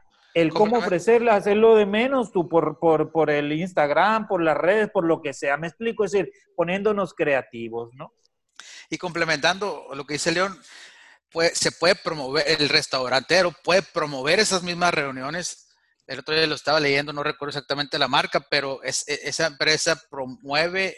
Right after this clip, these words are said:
Speaker 2: las reuniones <clears throat> invitando a algún influenciador, sea deportista, sea artista. Ahorita todos están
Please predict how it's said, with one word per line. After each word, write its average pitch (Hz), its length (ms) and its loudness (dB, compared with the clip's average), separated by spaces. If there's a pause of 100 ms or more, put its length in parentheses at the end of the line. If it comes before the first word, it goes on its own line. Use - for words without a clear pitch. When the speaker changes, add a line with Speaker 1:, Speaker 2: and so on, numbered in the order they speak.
(120)
Speaker 2:
las 131 180 -8
reuniones 135 640 -10 (180)
<clears throat> - 600 -16
invitando 165 560 0
a 180 40 4
algún 175 440 -8 (260)
influenciador, 147 640 -4 (480)
sea 127 160 -4
deportista, 143 960 -2
sea 127 300 0
artista. 147 680 -2
Ahorita 143 320 -2
todos 151 300 -4
están 139 420 -2